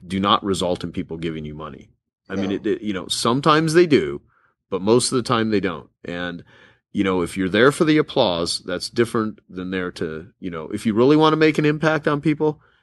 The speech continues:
Speaker 1: get them to reach in their pockets and give you money. That's a more difficult thing for people to do than clap their hands and say, "I thought you were awesome. I learned a lot," and then forget everything that you talked about three days later and not have any change in their life. But to,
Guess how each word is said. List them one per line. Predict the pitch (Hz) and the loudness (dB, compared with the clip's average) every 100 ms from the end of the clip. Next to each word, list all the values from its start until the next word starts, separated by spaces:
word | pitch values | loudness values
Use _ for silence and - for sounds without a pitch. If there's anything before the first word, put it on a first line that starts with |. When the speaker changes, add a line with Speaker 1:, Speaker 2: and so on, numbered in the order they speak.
| _ | _
Speaker 1:
get | - 131 | 2 2
them | 147 120 | 4 2
to | |
reach | 104 113 110 | 4 4 2
in | 117 | -2
their | 92 | -2
pockets | 82 101 98 95 - | -2 -2 -2 -2 -2
and | 82 | -2
give | 85 | -4
you | 80 | -6
money. | 78 85 76 - _ | -8 -8 -8 -10 _
That's | - 120 104 | 0 2 2
a | |
more | 87 98 117 113 | 0 2 4 4
difficult | 110 - 92 85 | 2 2 -2 -2
thing | 78 90 | 0 -2
for | 82 78 | -2 -4
people | 90 80 | -4 -2
to | 76 | -4
do | 80 85 | 0 0
than | 76 73 | 0 -2
clap | 90 85 | 0 0
their | - 80 | -2 -2
hands | 87 82 | 0 0
and | 78 | -2
say, | 76 80 78 | 0 0 2
"I | 82 | 0
thought | - 80 | 0 0
you | 80 | 2
were | 76 | 0
awesome. | 67 78 78 78 | 0 -2 -2 -4
I | 78 | -2
learned | 82 82 | 0 0
a | 82 | 0
lot," | 80 80 | 0 0
and | 76 | -2
then | 78 76 | -4 -6
forget | - 87 82 85 | -4 0 2 4
everything | 85 82 78 82 | 2 2 0 0
that | 73 | 0
you | 73 | -4
talked | 76 85 78 | 0 0 0
about | 78 76 | -2 -2
three | - 87 | 0 2
days | 80 80 | 4 2
later | 82 80 | 2 2
and | 78 | 0
not | 78 78 | -2 0
have | 82 82 | 0 0
any | 80 | 0
change | - 85 82 | 0 0 0
in | 80 | -2
their | 73 | -2
life. | 65 69 - - - - | -2 -4 -6 -10 -10 -6
But | - 95 | -2 2
to, | 92 | 2